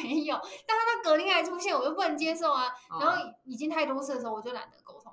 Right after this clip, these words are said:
Speaker 1: 我就会自己戴手套开始洗碗这样。就是我自己解决办法的方式。
Speaker 2: 哦，懒得沟通，哦。
Speaker 1: 然后他就会觉得我在，
Speaker 2: 我以为你开枪欸。
Speaker 1: 他就觉得我在报复他，<laughs> 你知道吗？我用我自己来报复。
Speaker 2: 你们要生日，我送你们一把B B 枪好了。
Speaker 1: <laughs> 不用。
Speaker 2: 就射他就好啦。
Speaker 1: 对，反正，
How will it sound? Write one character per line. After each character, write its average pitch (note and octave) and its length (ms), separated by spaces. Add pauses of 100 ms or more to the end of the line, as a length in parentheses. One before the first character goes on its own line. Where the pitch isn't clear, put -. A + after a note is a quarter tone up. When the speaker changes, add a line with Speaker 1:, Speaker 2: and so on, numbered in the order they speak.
(140)
Speaker 1:
我 A#3 100
就 C4+ 120
会 C#4 100
自 C#4 60
己 C4 240
戴 B3+ 160
手 A3 240
套 G3+ 160
开 G3+ 160
始 G3 60
洗 - 360
碗 - 120 (120)
这 - 60
样。 - 100 (540)
就 D4 120
是 D4 80
我 - 140
自 A#3+ 100
己 A3+ 80
解 G#3 160
决 F#3+ 140
办 G#3 120
法 G3 140
的 F3+ 60
方 - 0
式。 F#3 100
Speaker 2:
哦， F#3 80
懒 F#3+ 100
得 F#3+ 80
沟 - 80
通， F#3 80
哦。 F#3 380
Speaker 1:
然 E4 100
后 F#4+ 60
他 F#4 60
就 F#4+ 80
会 F#4 120
觉 C#4 120
得 B3 80
我 C#4+ 80
在， G4+ 40
Speaker 2:
我 - 60
以 - 0
为 C#4+ 100
你 A#3 80
开 - 140
枪 - 240
欸。 G#4+ 60
Speaker 1:
他 - 40
就 G4 80
觉 - 20
得 C#4+ 80
我 B3+ 40
在 C#4+ 120
报 C#4+ 280
复 C4+ 200
他， C#4+ 240
<laughs> D#4+ 40
你 C#4 100
知 B3+ 140
道 C#4 160
吗？ C4+ 240 (260)
我 C#4+ 120
用 F#4+ 180
我 C4+ 100
自 B3+ 120
己 C4+ 160
来 G#3+ 60
报 G#3+ 60
复。 - 40
Speaker 2:
你 A3+ 40
们 A#3 80
要 A#3+ 120
生 G4 160
日， G4+ 40
我 C4+ 80
送 B3 180
你 G3 40
们 F#3 80
一 - 20
把 F3 140
B - 80
B E3 140
枪 D#3+ 180
好 D3 140
了。 D4 100
Speaker 1:
<laughs> D4+ 80
不 D#4 880
用。 A#3 60
Speaker 2:
就 A#3 100
射 C#4 260
他 B3+ 140
就 B3+ 100
好 F#3 160
啦。 D#3 340 (160)
Speaker 1:
对， C4 80 (220)
反 D4 100
正， G#4+ 80